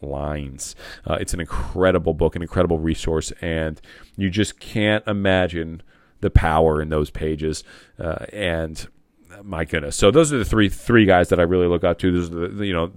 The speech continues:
like, that's really how I've modeled everything that I've done to, to, to this point. I guess I can say Gary Vaynerchuk was a, was a big role model in the beginning for me. I, I feel like I've kind of graduated out of his, out of his camp, out of the, out of the Gary V school. You know, I just think that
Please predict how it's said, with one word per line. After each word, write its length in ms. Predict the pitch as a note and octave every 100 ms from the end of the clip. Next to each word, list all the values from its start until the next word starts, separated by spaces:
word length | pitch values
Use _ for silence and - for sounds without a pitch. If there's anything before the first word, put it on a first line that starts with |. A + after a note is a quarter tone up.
| G2
like, 140 | F2 -
that's 240 | G2 -
really 240 | F#2+ F2+
how 180 | F2 F2
I've 140 | E2 E2
modeled 360 | E2 E2+ E2
everything 360 | E2 E2 E2 D#2+
that 100 | D#2
I've 120 | D2+
done 340 | F2 F2 E2+ -
to, 160 | - F#2+
to, 380 | - F#2 E2 E2+
to 140 | E2+
this 120 | E2
point. 400 | - G#2 G2+ F2+ - - -
I 40 | A#2+
guess 140 | A#2+
I 40 | A#2
can 100 | G#2+
say 160 | G#2
Gary 340 | F#2 G2+ G2 F2
Vaynerchuk 560 | F2+ F#2+ F2+ F#2+ E2+
was 160 | F#2 E2+
a, 140 | E2
was 160 | F2 E2+
a 20 |
big 160 | F2 E2+
role 160 | F2
model 240 | E2+ E2 D#2+
in 60 |
the 80 | D#2+
beginning 340 | D#2+ F2 E2+
for 220 | D#2+ E2 D#2+
me. 120 | D#2+
I, 260 | D#2 E2 - _ - _ _
I 40 | -
feel 80 | G2+
like 80 |
I've 120 | F2 F#2
kind 120 | E2+
of 60 |
graduated 800 | D2+ E2+ E2 F2 F#2 E2+ E2+ E2+
out 280 | F2 E2 E2
of 160 | E2 -
his, 580 | F2+ E2 D#2+ D#2+ - - - - _ -
out 160 | F2
of 140 | E2 E2+
his 560 | F2+ D#2 D#2 - - -
camp, 380 | - F2+ E2+
out 100 | E2+
of 80 | D#2
the, 140 | E2+ D#2 F#2+
out 140 | F#2
of 120 | F2
the 80 | E2+
Gary 380 | E2 F2+ E2+ E2
V 200 | E2 E2
school. 720 | - F#2+ F#2 F2 F2+ E2+ F2+
You 140 | A2+ F#2
know, 240 | D#2+ E2
I 100 | F2
just 240 | E2 E2+ -
think 220 | E2 E2
that 320 | D#2+ D#2